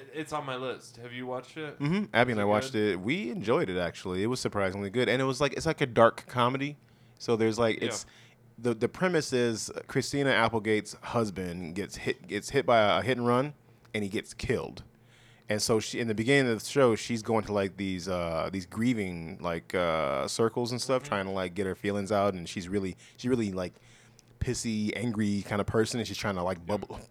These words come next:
Speaker 2: push it down. And she's up, really upset by what happened 'cause it ruined her whole world. So she, and it shows her kinda, like, trying to figure out who did it. So every time she sees a car with, like, a, a,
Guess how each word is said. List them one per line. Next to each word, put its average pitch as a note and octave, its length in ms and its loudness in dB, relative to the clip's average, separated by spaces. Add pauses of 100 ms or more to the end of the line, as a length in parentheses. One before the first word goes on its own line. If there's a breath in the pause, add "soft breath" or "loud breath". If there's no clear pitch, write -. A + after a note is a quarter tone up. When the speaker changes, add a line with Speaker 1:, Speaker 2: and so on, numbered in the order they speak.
Speaker 2:
push - 240 -4
it F2+ 80 -4
down. G2+ 420 0 (420 soft breath)
And G#2 120 -2
she's A2+ 160 -4
up, C3+ 180 4
really C#3 240 4
upset A2 320 4
by G2+ 100 4
what G2 140 4
happened A2 300 0
'cause F#2+ 140 -6
it F2+ 100 -2
ruined F#2+ 340 0
her F#2 120 -6
whole F2+ 240 -2
world. G#2+ 360 4
So - 160 -6
she, - 120 -12 (460 loud breath)
and A2 100 -2
it G#2 60 -2
shows B2 260 4
her A#2 80 4
kinda, A2+ 200 2
like, G#2 320 4 (300)
trying A2+ 300 2
to G2+ 80 -4
figure A#2 340 2
out G#2 140 8
who A2 140 0
did A2 180 4
it. G#2+ 80 0
So A#2 120 2
every A#2+ 160 6
time C3 140 -2
she - 100 -8
sees A#2+ 120 -6
a G#2 40 0
car A2+ 380 6
with, G2+ 120 0
like, G2 120 -4
a, F2 80 -6 (240)
a, F2+ 120 -6